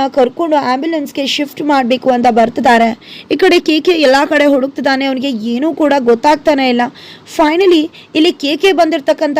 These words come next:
ವಿಷಯನ ಎ ಸಿ ಪಿ ದೇವ್ ಮಾನ್ಯತಾಗೆ ತಿಳಿಸ್ತಾರೆ, ಈ ರೀತಿ ಕೆ ಕೆ ಹಾಸ್ಪಿಟಲ್ಗೆ ಬಂದಿದ್ದಾನೆ ಅಂತ.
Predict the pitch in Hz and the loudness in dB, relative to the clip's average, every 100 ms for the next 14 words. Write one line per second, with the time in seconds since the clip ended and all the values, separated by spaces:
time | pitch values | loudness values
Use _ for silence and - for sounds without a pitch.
0 | 294 233 254 349 320 294 277 247 247 339 | 0 0 -4 -2 0 -2 -2 -6 -2 -2
1 | 320 302 220 269 269 233 226 294 349 277 | 2 2 2 0 0 0 0 0 0 0
2 | 233 240 247 233 233 247 226 226 - - | 0 -2 -2 -4 -2 0 0 -2 -6 -8
3 | - 381 381 339 - 277 302 359 269 240 | 0 2 2 0 -2 -4 -2 -2 0 0
4 | 233 - 294 269 247 226 233 254 240 226 | -2 -4 -2 0 0 0 -2 0 0 0
5 | 226 | -4